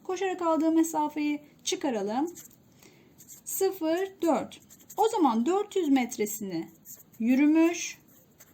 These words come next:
Yüz yirmi metresini ise koşmuştur.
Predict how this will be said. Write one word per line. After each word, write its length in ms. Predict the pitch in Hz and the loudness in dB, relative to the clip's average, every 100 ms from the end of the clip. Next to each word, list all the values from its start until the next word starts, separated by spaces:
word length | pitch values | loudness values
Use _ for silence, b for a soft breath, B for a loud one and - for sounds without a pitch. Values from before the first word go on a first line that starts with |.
| - _ _ _ _ _ - - - _ - - _ _ - - | -20 _ _ _ _ _ -20 -20 -20 _ -20 -20 _ _ -20 -6
Yüz 300 | 359 403 370 | 0 0 2
yirmi 260 | 285 220 233 | 2 2 4
metresini 560 | 320 320 247 - 208 | 4 4 -2 -4 -4
ise 380 | 254 - 294 330 440 - - - | -6 -4 -2 0 -2 -10 -20 -14
koşmuştur. 920 | - 440 440 - 415 - - - - | -2 0 0 -4 -6 -6 -8 -10 -10